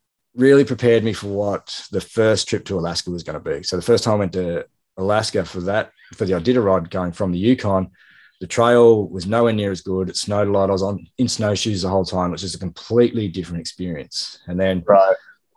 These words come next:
Speaker 1: on that, there was a few experiences where I just let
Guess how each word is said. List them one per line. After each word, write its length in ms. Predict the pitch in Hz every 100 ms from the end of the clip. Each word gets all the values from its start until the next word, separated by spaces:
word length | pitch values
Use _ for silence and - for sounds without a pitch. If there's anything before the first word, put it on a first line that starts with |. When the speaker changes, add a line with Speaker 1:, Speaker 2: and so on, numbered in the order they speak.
| -
Speaker 1:
on 160 | - 113
that, 220 | 120 120
there 80 | 110
was 140 | 104 101
a 20 |
few 240 | - 120
experiences 680 | 113 - 107 107 104 107 92
where 440 | 104 101 98 98 92 _ _ -
I 140 | 113
just 220 | 117 101
let 340 | 101 104 113